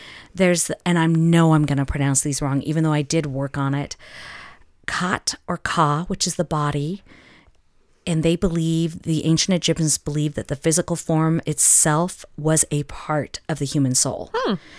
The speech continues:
Speaker 1: and called this element the Kat or the Ka. There's Ba, the personality. It's perhaps the closest to the ancient Egypts had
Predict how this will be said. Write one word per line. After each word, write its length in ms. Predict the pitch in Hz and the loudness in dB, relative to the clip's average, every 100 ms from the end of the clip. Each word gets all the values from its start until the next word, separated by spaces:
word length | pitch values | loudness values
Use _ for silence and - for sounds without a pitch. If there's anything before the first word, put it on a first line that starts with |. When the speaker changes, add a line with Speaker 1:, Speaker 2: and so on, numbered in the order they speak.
| - - | -12 0
Speaker 1:
and 340 | 151 151 147 | 4 4 2
called 380 | - - 180 175 | -4 0 2 4
this 180 | 156 143 - | 2 0 0
element 320 | 143 143 135 | 2 2 0
the 80 | 143 | -2
Kat 400 | - 147 123 - - | -2 -2 -2 -6 -8
or 120 | 143 | -6
the 60 | 135 | -6
Ka. 380 | - - - - - - - | -8 -10 -12 -16 -20 -20 -6
There's 220 | 170 156 | -2 -2
Ba, 580 | - - 151 147 170 240 _ _ | -4 -2 0 2 2 0 _ _
the 80 | 165 | -4
personality. 880 | - 165 - 151 143 147 196 254 285 _ _ - - - _ | -2 0 2 2 2 0 0 -4 -8 _ _ -20 -20 -20 _
It's 240 | - 175 - | -2 0 0
perhaps 420 | 170 156 143 - | -2 0 0 0
the 100 | - | -4
closest 800 | - 156 151 - 196 202 - - - | -4 -2 0 0 0 2 0 0 -4
to 280 | 185 175 165 | -2 -2 -2
the 140 | 160 - | -2 -2
ancient 400 | 160 165 170 151 | 0 0 -2 -4
Egypts 520 | 151 147 139 - - | -6 -6 -6 -2 -4
had 380 | - 160 151 170 | -4 -4 -2 -2